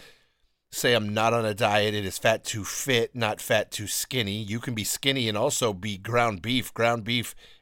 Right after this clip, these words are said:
is what you call a skinny fat person, a person that's not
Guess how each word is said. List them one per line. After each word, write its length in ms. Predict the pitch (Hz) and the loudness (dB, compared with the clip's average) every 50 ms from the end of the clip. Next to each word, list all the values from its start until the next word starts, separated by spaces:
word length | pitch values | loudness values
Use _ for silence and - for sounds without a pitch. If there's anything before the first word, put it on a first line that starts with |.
| - | -12
is 100 | 107 - | -8 -4
what 180 | - 120 107 - | -4 -2 -2 -2
you 60 | 107 | -4
call 240 | - - 123 113 107 | -2 2 2 4 4
a 60 | 98 | 2
skinny 400 | - - - - 131 127 117 107 | 2 -2 -2 0 0 0 0 0
fat 320 | - - 123 113 113 - | -2 0 0 0 0 0
person, 340 | - 107 95 87 - 107 92 | -2 -4 -4 -2 -4 -4 -6
a 40 | 90 | -4
person 440 | - 127 117 113 - 123 107 101 - - - - - - _ - | -4 -4 -4 -2 -2 -2 -2 -2 -6 -10 -16 -20 -20 -20 _ -6
that's 260 | 117 110 - - - | -6 -4 -4 -4 -4
not 260 | 120 123 120 123 113 | -2 0 0 0 -2